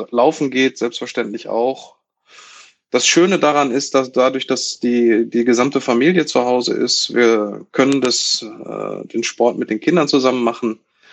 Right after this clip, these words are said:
Das heißt, die Kids begleiten mich, wenn ich, wenn ich lange Läufe habe auf dem Fahrrad, ähm, und feuern mich an oder dienen als verf-, rollende Verpflegung.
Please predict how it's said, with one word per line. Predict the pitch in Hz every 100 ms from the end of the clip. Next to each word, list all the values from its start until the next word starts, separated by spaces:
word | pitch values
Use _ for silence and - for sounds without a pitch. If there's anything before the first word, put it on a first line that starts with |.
| - _ _
Das | -
heißt, | 120 180
die | -
Kids | - 156
begleiten | - 120 117 131 123
mich, | 127 123
wenn | 117
ich, | 117 - 113
wenn | 92 117 117
ich | 113
lange | 113 117
Läufe | 135 196 165
habe | 147 143 127
auf | 123
dem | 120 120
Fahrrad, | 123 123 120 - - - -
ähm, | 117 113 113 110 107 104 _ _ _ _ _ _ _ _ _ _ _
und | 131 113
feuern | 120 123 117
mich | 101 107
an | 131 139
oder | 120 110 110
dienen | 113 117 113 101
als | 110 104 -
verf-, | 113 - - - - _
rollende | 120 117 147 151 143
Verpflegung. | - 120 117 143 151 143